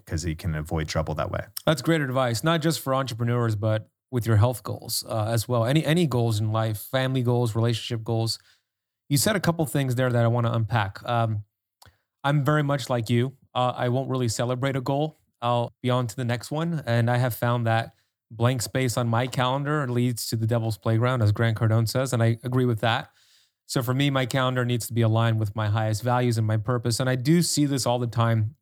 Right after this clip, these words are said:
Speaker 2: with entrepreneurs, not even entrepreneurs, just people who have really bad behaviors with their lifestyle. And it could be addictions. It could be social media. It could be Netflix, whatever it is. They're doing things to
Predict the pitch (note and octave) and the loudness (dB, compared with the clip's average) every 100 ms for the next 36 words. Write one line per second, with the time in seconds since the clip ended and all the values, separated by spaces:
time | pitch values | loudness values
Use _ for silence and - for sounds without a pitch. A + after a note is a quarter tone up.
0 | - A2+ B2 B2 - _ _ _ _ _ | -12 -2 0 0 -4 _ _ _ _ _
1 | _ _ _ B2+ C#3+ D#3 D3 C#3 C#3 C#3 | _ _ _ 0 0 0 2 2 0 0
2 | F#3 C#4 A#3 D#3 C#3 B2 B2+ A#2+ A2+ A2 | -2 2 2 4 2 -2 -2 2 2 2
3 | D3 - G#3 A#3 E4 F3+ D3 D3 C3+ B2 | 0 -2 -4 0 2 4 4 4 2 0
4 | D3+ D#3 A#2 B2 B2+ B2 A#2+ A2 A2+ A2+ | 0 0 2 0 0 0 0 2 4 4
5 | A2 - G#2+ G#2 G2+ G#2 G2+ - - A2+ | 2 0 -4 -2 0 0 0 -4 -12 -10
6 | - C3+ C3+ C#3 D#3 D3 A#2+ A#2+ - B2 | -6 -2 0 2 2 2 2 -2 0 -2
7 | B2+ - - _ _ - B2 C3 B2 C3+ | -2 -6 -10 _ _ -8 -6 -4 -2 0
8 | C3+ A2+ - - - C#3+ C#3+ D3 C3+ B2 | 2 -2 -6 -12 -4 0 2 2 2 2
9 | B2 B2 A#2+ B2+ A#2+ B2 B2 - B2+ A2 | 2 0 -2 0 0 0 -2 -2 -2 -2
10 | F3 F#3+ G3+ E3 D3 C#3 A2+ - C#3 C#3 | -2 0 2 2 2 0 -2 -8 -8 -2
11 | C#3+ B2+ D#3+ E3+ - D3 D3 C#3 - - | -2 2 2 2 0 0 0 -4 -4 -2
12 | B2+ B2 A2+ | 0 2 0